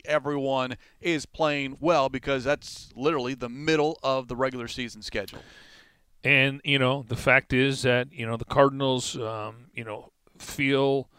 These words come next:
Speaker 2: uh, like they match up with the Niners. And, you know, the last couple of years, uh, you know, the Cardinals were able to take care of business, so to speak. Um, you know, uh, obviously we go back to the twenty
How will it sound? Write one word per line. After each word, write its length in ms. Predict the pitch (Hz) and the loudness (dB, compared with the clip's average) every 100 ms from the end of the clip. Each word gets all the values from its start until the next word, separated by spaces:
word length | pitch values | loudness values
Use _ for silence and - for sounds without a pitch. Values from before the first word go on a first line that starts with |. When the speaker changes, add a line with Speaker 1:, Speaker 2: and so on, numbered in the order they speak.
| _ _ _ _ _ | _ _ _ _ _
Speaker 2:
uh, 220 | 127 123 123 | -14 -10 -6
like 180 | 127 | -4
they 100 | - | 0
match 300 | 139 139 139 | 0 0 4
up 220 | 180 185 135 | 4 4 2
with 80 | |
the 100 | 120 | -4
Niners. 640 | 113 107 98 98 - - - | -4 -4 -4 -10 -14 -14 -12
And, 400 | 110 110 110 107 - | -10 -12 -14 -20 -18
you 120 | 120 | -12
know, 240 | 110 117 120 | -8 -10 -10
the 120 | 113 | -2
last 220 | 110 120 | -2 0
couple 240 | - 135 | -4 -4
of 40 | 123 | -2
years, 460 | 117 143 151 - | 0 0 -2 -6
uh, 260 | 120 113 120 | -10 -14 -16
you 120 | 120 110 | -18 -16
know, 100 | 104 | -16
the 100 | 110 | -8
Cardinals 380 | 127 127 123 | -2 -2 -2
were 100 | 120 | -4
able 200 | 120 113 | -4 -4
to 140 | 107 - | -6 -6
take 120 | 127 | -6
care 200 | - 123 | -4 -4
of 120 | 113 | -2
business, 360 | 117 123 139 110 | -2 -2 -4 -6
so 140 | 127 | -4
to 80 | 123 | -4
speak. 500 | - - 135 151 - - | -6 -4 -6 -6 -14 -18
Um, 440 | 117 117 117 113 113 | -16 -16 -16 -20 -18
you 80 | 113 | -14
know, 180 | 107 110 _ _ 117 - | -14 -16 _ _ -20 -20
uh, 120 | - - | -20 -16
obviously 380 | 113 117 107 120 | -12 -8 -6 -6
we 40 | |
go 140 | 104 117 | -2 -2
back 240 | 120 113 | 0 -2
to 100 | - | -4
the 240 | 110 104 104 _ _ | -6 -6 -8 _ _
twenty 920 | - 135 135 127 127 120 123 123 120 | -16 -12 -10 -10 -10 -12 -14 -18 -20